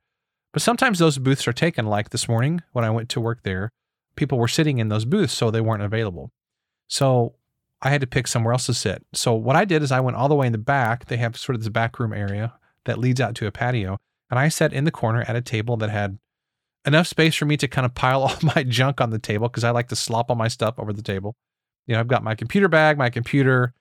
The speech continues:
something to eat or drink, typically. I've got my phone there, a notebook, my AirPods case, and I u-, almost always take my watch off and set it on the table. So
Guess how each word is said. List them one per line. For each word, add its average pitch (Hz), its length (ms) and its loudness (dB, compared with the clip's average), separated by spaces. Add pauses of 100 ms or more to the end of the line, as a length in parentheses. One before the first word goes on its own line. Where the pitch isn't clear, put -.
(200)
something 117 340 -2
to 107 40 0
eat 117 120 -2
or 101 80 0
drink, 170 400 0
typically. 127 640 0 (460)
I've 110 180 -2
got 107 140 -6
my 107 100 0
phone 175 360 0
there, 143 340 4
a 104 100 0
notebook, 123 720 -2 (200)
my 104 480 -4 (240)
AirPods 127 840 2 (580)
case, 131 500 0
and 107 400 -2 (300)
I 110 160 -2
u-, 117 300 -2
almost 143 260 2
always 139 180 4
take - 180 -4
my 123 100 4
watch 110 320 0
off 117 160 0
and 117 80 -4
set 120 120 -4
it 113 40 -4
on 110 80 -4
the 113 60 -2
table. 107 340 -4
So 101 280 -6